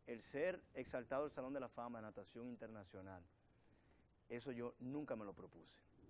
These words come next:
Yo decía, "Porque yo no sé cómo se llega ahí y yo no sé quién me va a mí a proponer". Eh, y de hecho, gran sorpresa, que ya retirándonos, eh, el entrenador,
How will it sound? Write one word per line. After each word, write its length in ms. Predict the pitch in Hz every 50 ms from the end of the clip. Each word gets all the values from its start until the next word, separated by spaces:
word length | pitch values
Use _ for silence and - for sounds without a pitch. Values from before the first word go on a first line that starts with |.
| - - -
Yo 80 | 110 110
decía, 300 | 113 107 - - 120 110
"Porque 260 | 98 110 104 - 104
yo 120 | 104 117 147
no 80 | 156
sé 120 | - 156 147
cómo 220 | 160 147 147 139
se 140 | - 139 131
llega 240 | 135 135 131 120 117
ahí 200 | 135 170 220 - - - - - - - - -
y 60 | -
yo 120 | 117 123 139
no 80 | 139
sé 160 | - 147 135 - 147
quién 200 | 127 135 143 151
me 100 | 151 143
va 160 | 131 131 135
a 40 | 139
mí 220 | 131 131 - 131
a 80 | 131 127
proponer". 520 | - 131 123 - 110 107 113 143 - 98 - - - - - - - - - - - - - - -
Eh, 600 | - 120 120 120 120 117 117 113 113 110 117 - -
y 100 | 131 127
de 220 | 123 123 120 131
hecho, 400 | 143 139 - 170 151 143 139 127 117
gran 240 | 113 123 127 139 143
sorpresa, 580 | 143 170 143 120 - 127 120 110 - - 107 - - - - - -
que 160 | - 107 104
ya 360 | 101 107 113 120 123 120 110 - - - - - - - -
retirándonos, 680 | 110 107 92 110 107 117 120 120 107 98 92 95 95 - - - - - - - - - - - - -
eh, 460 | 107 101 101 101 101 98 98 98 101 - -
el 120 | 107 107
entrenador, 720 | 107 104 95 95 101 101 101 98 95 101 120 135 147 147